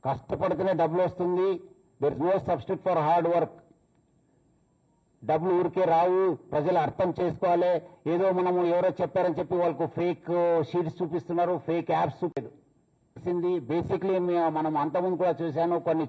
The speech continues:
చోట్ల కొన్ని ప్రాంతంలో కూడా వీళ్ళు కొన్ని, ఆ, సెంటర్స్ పెట్టుకొని, కొన్ని యూత్ పెట్టుకొని, అక్కడ కూడా ఒక కాల్ సెంటర్ నడిపించి వాళ్ళందరూ కూడా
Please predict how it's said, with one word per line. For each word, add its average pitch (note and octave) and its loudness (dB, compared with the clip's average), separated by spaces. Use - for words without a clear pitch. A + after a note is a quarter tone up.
చోట్ల F3 2
కొన్ని D#3+ 0
ప్రాంతంలో F3 -2
కూడా F3 0
వీళ్ళు D#3 0
కొన్ని, D#3+ 0
ఆ, C#3 2
సెంటర్స్ E3+ -4
పెట్టుకొని, F3+ 0
కొన్ని E3 0
యూత్ F3+ -2
పెట్టుకొని, F3 0
అక్కడ F#3 0
కూడా F3+ 0
ఒక E3+ 2
కాల్ E3 2
సెంటర్ F#3 -4
నడిపించి F3+ -2
వాళ్ళందరూ E3 2
కూడా F3 2